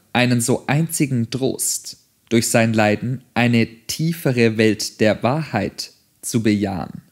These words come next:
als alle sonstige Welt ist. Und man will lieber leiden und sich dabei über die Wirklichkeit erhaben fühlen, durch das Bewusstsein jener tieferen Welt der Wahrheit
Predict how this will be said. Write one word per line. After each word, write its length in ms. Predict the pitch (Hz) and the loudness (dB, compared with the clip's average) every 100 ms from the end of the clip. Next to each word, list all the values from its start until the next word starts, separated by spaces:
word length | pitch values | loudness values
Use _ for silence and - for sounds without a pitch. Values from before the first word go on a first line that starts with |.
| _ _ - - - - | _ _ -20 -20 -14 0
als 380 | 123 113 - - | 0 0 -4 -2
alle 280 | 135 151 165 | 2 2 0
sonstige 680 | - 143 139 - 117 113 98 | 0 0 0 -2 2 2 2
Welt 260 | 92 - - | 0 -2 -4
ist. 560 | 143 131 - - - - _ _ _ _ _ _ - - - | -4 -2 -6 -10 -12 -20 _ _ _ _ _ _ -20 -8 0
Und 180 | 135 | 2
man 200 | 135 131 | 4 4
will 360 | 127 120 117 - - | 4 4 2 -2 -2
lieber 720 | 123 123 135 113 113 101 98 _ | 2 2 2 2 2 2 -2 _
leiden 640 | 117 117 110 107 107 123 165 _ _ _ | 0 2 4 2 0 -4 -8 _ _ _
und 180 | 123 120 | 0 0
sich 200 | 123 - | 0 0
dabei 340 | 117 117 117 | 0 2 2
über 220 | 98 120 117 | 2 0 0
die 160 | 110 | 2
Wirklichkeit 840 | 117 107 113 - - 107 95 - - _ _ | 0 0 -4 -6 -4 -4 -4 -6 -16 _ _
erhaben 760 | 113 107 107 143 180 185 101 82 | 4 4 2 -4 -4 -4 -4 -6
fühlen, 500 | - 98 80 55 - _ _ _ _ _ _ _ | -6 -4 -4 -6 -12 _ _ _ _ _ _ _
durch 160 | 110 107 | -4 -4
das 160 | 104 - | -6 -4
Bewusstsein 960 | 98 98 135 - - 60 57 50 - | -2 -2 -4 -6 -8 -8 -8 -10 -12
jener 540 | - 87 85 73 - - _ _ | -6 -4 -2 -4 -10 -16 _ _
tieferen 640 | - 143 135 120 107 107 101 | -8 -6 -4 -2 0 0 2
Welt 360 | 104 98 - | 2 0 -2
der 200 | 104 101 | 0 2
Wahrheit 640 | 101 104 113 120 - - | 0 -2 -4 -8 -10 -12